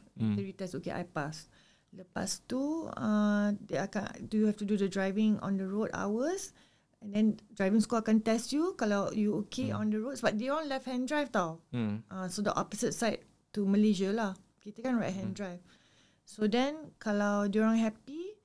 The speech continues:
Speaker 2: then you can go on to do your class for parking. When you dah,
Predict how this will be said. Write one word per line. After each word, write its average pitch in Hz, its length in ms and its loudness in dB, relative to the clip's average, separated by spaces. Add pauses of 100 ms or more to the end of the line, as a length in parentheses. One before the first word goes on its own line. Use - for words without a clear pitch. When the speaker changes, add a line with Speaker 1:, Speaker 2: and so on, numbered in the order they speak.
(380)
Speaker 2:
then 247 400 4
you 240 80 6
can 226 240 4
go 220 160 4
on 226 240 4
to 233 80 -2
do 226 400 0
your 208 160 0
class 208 320 -4
for 214 180 -4
parking. 190 640 -6 (760)
When 214 260 -8
you 226 200 4
dah, 226 200 4